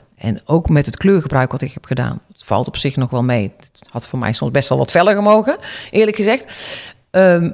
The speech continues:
dus ik heb een goede balans gevonden, zakelijk gezien en, en wat ik voel. Ehm, dus ik denk echt wel dat je heel veel kanten op kan. Maar de-, het zal zeker zo zijn dat mensen zeggen, "Ja, ik,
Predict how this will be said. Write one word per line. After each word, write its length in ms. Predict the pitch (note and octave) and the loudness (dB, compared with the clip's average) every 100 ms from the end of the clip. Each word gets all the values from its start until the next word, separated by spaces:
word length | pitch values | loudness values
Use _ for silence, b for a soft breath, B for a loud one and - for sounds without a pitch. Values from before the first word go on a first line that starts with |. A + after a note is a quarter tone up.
| - | -6
dus 160 | E3 E3+ | -2 0
ik 100 | E3 | 0
heb 160 | D#3+ | 0
een 60 | C#3 | 0
goede 260 | - D#3+ | 0 0
balans 380 | C3 A#2+ A#2 D#3 | 2 2 2 0
gevonden, 500 | - F#3 G3 G#3 D#4+ - | -4 -4 -2 0 -2 -6
zakelijk 560 | - - A2 C#3 E3+ - | -6 -2 -2 -2 -4 -4
gezien 360 | E3+ F3+ A#3 | -2 -2 -2
en, 300 | - E3+ C#3 - - | 0 0 0 -4 -6
en 320 | C#3+ B2+ C3 | -2 -2 -2
wat 160 | B2 | -6
ik 140 | A2+ - | -6 -8
voel. 400 | - D3 G3+ C#4 b b b b b _ | -6 -4 -4 -6 b b b b b _
Ehm, 580 | D3+ D3 D3 C#3+ C#3 C3+ - | -4 0 0 0 0 -4 -8
dus 120 | D#3+ | -2
ik 120 | E3 C#3+ | 0 2
denk 200 | C#3+ C3 | 0 0
echt 220 | E3+ - | -2 -2
wel 80 | C#3 | -2
dat 160 | C3 | -2
je 60 | C3 | 0
heel 140 | C3+ | 0
veel 120 | B2 | -2
kanten 340 | A#2+ A#2 B2+ - | -4 -4 -2 -4
op 140 | - | -4
kan. 240 | - - - | -4 -4 -6
Maar 200 | - - | -10 -6
de-, 100 | G#3 - | -6 -4
het 140 | D#3 | -6
zal 240 | - - A2+ | -6 -4 -2
zeker 340 | E3 G#3 D3+ | 0 2 2
zo 160 | B2+ B2 | 0 0
zijn 340 | B2 B2 C3 | 0 0 -2
dat 180 | C#3 C3+ | -2 -2
mensen 280 | C3 A#2 - | 0 0 -2
zeggen, 180 | B2 C3+ | -2 -2
"Ja, 100 | - | -4
ik, 140 | - | -8